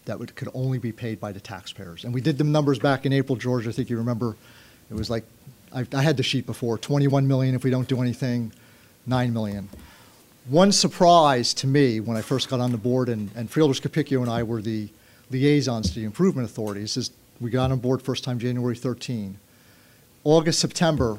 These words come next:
we both want to kill this. Like, what are we doing here? I mean, you hear how complicated this is. What is government doing here? Uh, here was the problem then and now, is that these bonds, I was thinking, hey, you know, I got a little finance background.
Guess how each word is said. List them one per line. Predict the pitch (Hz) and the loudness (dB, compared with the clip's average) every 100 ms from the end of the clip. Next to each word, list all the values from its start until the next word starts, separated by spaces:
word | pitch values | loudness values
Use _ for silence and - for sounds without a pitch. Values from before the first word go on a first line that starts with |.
| - 143 | -6 0
we | 214 | 2
both | 185 120 | 2 0
want | 139 113 | -2 -4
to | |
kill | 120 185 196 | -2 0 0
this. | 87 - - - _ _ _ - | -2 -4 -14 -20 _ _ _ -16
Like, | 117 | -4
what | 156 214 | 0 2
are | |
we | 127 | 2
doing | 113 208 143 | 2 2 2
here? | 101 90 143 | -4 -8 -4
I | |
mean, | 139 117 | -4 -4
you | 143 247 | 0 4
hear | 208 151 | 6 4
how | |
complicated | - 156 190 156 131 104 - | 2 2 2 0 -4 -6 -8
this | - - | -12 -14
is. | - - - - - - _ - | -16 -20 -20 -20 -20 -20 _ -2
What | 302 | 0
is | - | 4
government | 175 143 135 120 | 4 4 0 4
doing | 202 330 147 | 4 4 0
here? | 90 - - _ - - - - - - - - _ - - - | -4 -12 -20 _ -20 -20 -20 -20 -20 -20 -20 -20 _ -16 -16 -4
Uh, | 131 120 113 120 - - - _ - | 0 0 0 -6 -18 -20 -20 _ 2
here | 226 | 6
was | 208 | 6
the | 151 | 4
problem | 156 156 156 170 156 - - | 4 6 6 2 -6 -14 -8
then | 123 143 147 | 0 2 2
and | 117 | 0
now, | 117 120 139 - - - - _ _ _ _ - | 0 0 -2 -10 -16 -16 -20 _ _ _ _ -4
is | 135 | 0
that | 139 135 | 2 2
these | 202 196 | 2 2
bonds, | - 185 190 147 120 120 - - | 4 6 6 4 2 -2 -6 2
I | 185 | 4
was | 226 | 4
thinking, | 175 160 143 | 2 0 0
hey, | 156 196 104 _ _ _ - | 0 -2 -6 _ _ _ -14
you | 117 | -12
know, | 120 | -8
I | 151 | -2
got | 127 | 2
a | |
little | 123 | 2
finance | - 113 107 - | 0 -2 -4 -4
background. | 110 107 120 147 | -6 -6 -6 -8